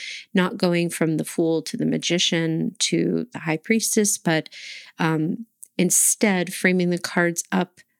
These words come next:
around life experiences. So again, we take it out of the conceptual and move it into the practical,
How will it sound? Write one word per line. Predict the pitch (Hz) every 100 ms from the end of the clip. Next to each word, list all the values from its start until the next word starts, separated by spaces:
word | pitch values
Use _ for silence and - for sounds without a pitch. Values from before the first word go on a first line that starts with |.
| -
around | 190 180 175 165 160
life | 180 190 208 202 -
experiences. | - - - 170 165 160 160 - 170 165
So | 175 170
again, | 165 185
we | 180 175
take | - 160 -
it | 160 - -
out | 165 170
of | 156
the | 175
conceptual | - 202 - 233 240 - 208 196
and | 196 175
move | 165 151
it | -
into | 165 165 - 165
the | 151
practical, | - 202 - - 190 175 175